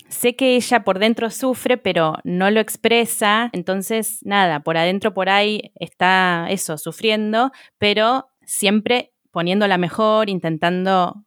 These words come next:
regenerar confianza, que el vínculo siga como desarrollándose, poniéndole mucha garra, y claro, como la distancia es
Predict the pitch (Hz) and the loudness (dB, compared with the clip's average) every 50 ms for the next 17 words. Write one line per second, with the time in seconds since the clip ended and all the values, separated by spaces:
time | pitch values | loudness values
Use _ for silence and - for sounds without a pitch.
0 | _ _ - 175 196 214 - - 202 185 185 180 185 180 190 - 196 196 185 - | _ _ -4 0 0 0 0 0 0 0 2 2 0 0 0 0 -2 -2 0 0
1 | 226 220 214 208 202 202 - - 208 196 - 180 165 165 170 175 180 - 185 185 | 0 2 2 2 0 -2 -2 -2 -2 -2 -2 -2 -4 -4 -4 -4 -4 -4 -2 0
2 | 180 170 165 160 - _ - - - 185 185 190 180 170 165 - 165 165 160 165 | 0 0 0 -2 -4 _ -20 -16 -8 -4 0 0 2 2 0 0 -2 -2 -2 -2
3 | 160 - 175 165 165 170 - 214 208 208 208 208 196 - - 233 226 220 214 - | -2 -2 -2 -2 -2 -2 0 2 2 2 2 2 0 0 0 2 2 2 0 -2
4 | 190 190 196 214 226 240 220 202 202 214 - - 233 226 233 247 247 240 233 226 | -4 -4 -2 -2 -2 0 0 -2 -2 -4 -2 0 0 2 2 2 2 2 2 2
5 | 233 247 233 - 185 - - 254 302 285 220 180 - 165 170 165 165 165 165 - | 0 0 0 -4 -6 -4 0 0 2 2 2 2 2 2 2 2 2 2 2 2
6 | - 254 330 311 339 269 202 196 214 - | 0 0 0 2 2 2 2 2 0 -2